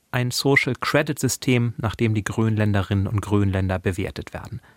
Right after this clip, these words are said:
Das kann man nicht wissen, aber es ist eine Schätzfrage.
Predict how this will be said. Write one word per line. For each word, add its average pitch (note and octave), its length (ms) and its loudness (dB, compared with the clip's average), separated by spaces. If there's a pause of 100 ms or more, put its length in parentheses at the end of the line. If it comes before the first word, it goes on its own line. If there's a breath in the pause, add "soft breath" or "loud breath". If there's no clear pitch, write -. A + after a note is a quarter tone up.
(120)
Das - 160 -12
kann D3 120 2
man D#3+ 120 2
nicht B2 160 -2
wissen, F3+ 260 2
aber C3 220 4
es B2 100 -8
ist B2+ 140 -6
eine A2+ 320 0 (260)
Schätzfrage. - 840 -8